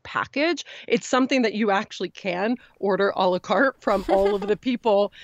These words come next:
Speaker 1: you know, giving you, giving you advice in that. But I think that the, the difference is, is it really does become insightful wisdom that you can apply to your own life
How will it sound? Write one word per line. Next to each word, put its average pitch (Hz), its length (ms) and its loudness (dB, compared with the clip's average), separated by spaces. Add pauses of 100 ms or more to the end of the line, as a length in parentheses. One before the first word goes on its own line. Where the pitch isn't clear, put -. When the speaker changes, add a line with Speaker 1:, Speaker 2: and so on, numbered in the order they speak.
(120)
Speaker 1:
you 339 100 4
know, 285 120 6
giving 285 460 0
you, 254 380 2
giving 269 300 0
you 247 100 0
advice 208 460 0
in 202 140 0
that. 180 260 -4
But 185 140 0
I 226 100 0
think 269 240 -2
that 233 140 0
the, 185 220 -4
the 190 180 0
difference 220 520 0
is, 175 140 -2
is 165 140 -10
it 190 100 -2
really 214 480 2
does 170 320 0
become 185 340 -2
insightful 175 640 -2
wisdom 185 380 0
that 190 140 -2
you 185 200 -2
can 214 160 -2
apply 175 460 0
to 175 140 -8
your 180 180 0
own 175 240 0
life 165 420 0